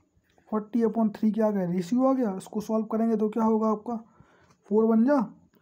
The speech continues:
थ्री वन जा थ्री, वन कैरी, थ्री थ्री जा नाइन, ठीक है। और इसके बाद कितना आ गया आपका, थ्री थ्री जा नाइन और आपका बचा वन,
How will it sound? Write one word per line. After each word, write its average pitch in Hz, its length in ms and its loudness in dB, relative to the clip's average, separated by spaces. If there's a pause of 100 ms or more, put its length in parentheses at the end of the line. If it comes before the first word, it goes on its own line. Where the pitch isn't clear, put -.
(380)
थ्री 226 160 2
वन 226 160 4
जा 220 100 4
थ्री, 262 260 2
वन 202 200 2
कैरी, 233 320 0
थ्री 202 220 -4
थ्री 226 220 0
जा 226 120 2
नाइन, 214 380 2 (1000)
ठीक 233 140 -4
है। 202 180 0 (280)
और 185 460 -4 (1500)
इसके 226 200 -4
बाद 226 160 2
कितना 220 240 0
आ 226 100 4
गया 226 140 2
आपका, 247 240 -2 (1200)
थ्री 202 160 -2
थ्री 220 180 0
जा 214 120 4
नाइन 247 280 2
और 214 360 -4 (760)
आपका 196 240 -6
बचा 214 200 -2
वन, 175 240 -2